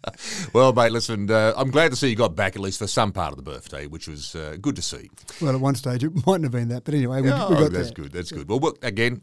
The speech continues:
Speaker 1: call out to that beautiful Treen for her birthday there. I won't ask, of course, how old she is, because that would be very
Speaker 2: No, no,
Speaker 1: rude of me to
Speaker 2: ha-,
Speaker 1: do that.
Speaker 2: happy to say twenty-nine.
Speaker 1: Twenty-nine?
Speaker 2: Yeah,
Speaker 1: Well,
Speaker 2: yeah.
Speaker 1: I would have said thirty, but twenty-nine. We'll go with twenty-nine. <laughs>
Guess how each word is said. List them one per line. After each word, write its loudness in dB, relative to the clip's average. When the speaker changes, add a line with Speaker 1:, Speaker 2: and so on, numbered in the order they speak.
Speaker 1:
call 4
out 4
to -4
that 0
beautiful -4
Treen -12
for -4
her 2
birthday -4
there. -4
I 0
won't 4
ask, -2
of -20
course, -8
how -6
old -8
she -10
is, -10
because -12
that -8
would -14
be -10
very -2
Speaker 2:
No, 2
no, 2
Speaker 1:
rude 2
of -8
me -10
to -2
Speaker 2:
ha-, 2
Speaker 1:
do -4
that. -4
Speaker 2:
happy -4
to -6
say -4
twenty-nine. 0
Speaker 1:
Twenty-nine? 4
Speaker 2:
Yeah, 2
Speaker 1:
Well, 0
Speaker 2:
yeah. 2
Speaker 1:
I 4
would 0
have -4
said 2
thirty, 0
but -6
twenty-nine. 2
We'll -2
go -2
with -2
twenty-nine. -10
<laughs> -20